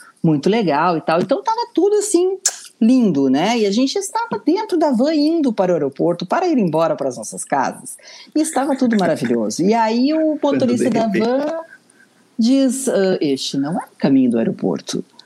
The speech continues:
Speaker 1: Pra onde a gente tá indo?" Eu, "Não, querida, a gente tá indo pro aeroporto, querida, acabou, já acabou tudo, a gente não matou ninguém, ninguém nos matou, estamos indo pro aeroporto."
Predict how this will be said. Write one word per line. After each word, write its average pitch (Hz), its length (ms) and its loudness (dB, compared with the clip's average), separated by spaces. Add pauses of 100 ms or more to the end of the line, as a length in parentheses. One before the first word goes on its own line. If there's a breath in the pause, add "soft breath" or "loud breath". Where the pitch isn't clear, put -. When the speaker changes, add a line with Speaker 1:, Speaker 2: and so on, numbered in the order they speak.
(420 soft breath)
Speaker 1:
Pra 139 100 2
onde 131 140 4
a 247 40 4
gente 262 280 0
tá 165 120 2
indo?" 120 400 0
Eu, 156 80 -2
"Não, 254 320 2
querida, 110 440 -4
a 110 40 -2
gente - 240 -4
tá 233 100 2
indo 233 100 2
pro 262 100 0
aeroporto, 220 420 0
querida, - 220 2
acabou, 175 640 2
já - 120 -10
acabou 180 280 -2
tudo, 165 480 0
a 127 40 0
gente 120 460 -2
não 147 160 0
matou 143 300 0
ninguém, 180 600 2
ninguém 127 320 0
nos 143 160 -4
matou, 180 360 -2
estamos 214 260 -4
indo 381 120 0
pro - 140 -4
aeroporto." 180 500 0